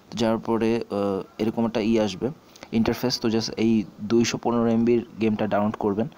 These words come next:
না, এপিকে প্লাস ডেটা। ডাউনলোড করার পরে,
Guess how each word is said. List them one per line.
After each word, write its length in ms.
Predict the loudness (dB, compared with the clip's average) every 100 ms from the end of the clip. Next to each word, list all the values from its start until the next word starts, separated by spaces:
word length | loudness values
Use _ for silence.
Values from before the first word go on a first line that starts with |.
| -20 -20 -20 -8
না, 140 | -6 -2
এপিকে 380 | -2 0 0
প্লাস 180 | 0 0
ডেটা। 300 | -2 -2 -4 -6 -18 -18 -4
ডাউনলোড 260 | -2 -2 0
করার 220 | 0 0
পরে, 260 | 0 0